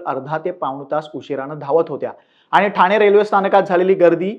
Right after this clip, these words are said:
एसी लोकल तुडुंब भरल्यानं दरवाजे बंद न होताच धावणं ही त्याची उदाहरणं देखील समोर आली आहेत.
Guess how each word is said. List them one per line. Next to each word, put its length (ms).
एसी 300
लोकल 360
तुडुंब 280
भरल्यानं 460
दरवाजे 360
बंद 280
न 120
होताच 480
धावणं 360
ही 60
त्याची 360
उदाहरणं 380
देखील 260
समोर 280
आली 180
आहेत. 100